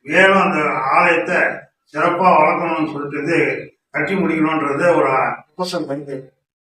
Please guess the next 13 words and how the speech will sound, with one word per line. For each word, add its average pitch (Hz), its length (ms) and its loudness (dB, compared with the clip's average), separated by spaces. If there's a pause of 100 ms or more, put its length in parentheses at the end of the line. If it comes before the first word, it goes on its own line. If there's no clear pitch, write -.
(120)
அதுக்கு 156 420 -8
நீங்க 139 180 -6
வந்து 190 340 -4
பார்த்து 170 640 -2 (500)
அம்பாளை 170 340 2
தரிசனம் 165 400 -8
பண்ணிட்டு, 170 540 -10 (580)
என்ன, - 320 -8 (220)
நீங்க 135 280 -12
வேண்டுதல், 185 380 0
வேண்டுதல் 170 380 -4
முடிஞ்ச 151 420 -6
உடனே 156 260 -6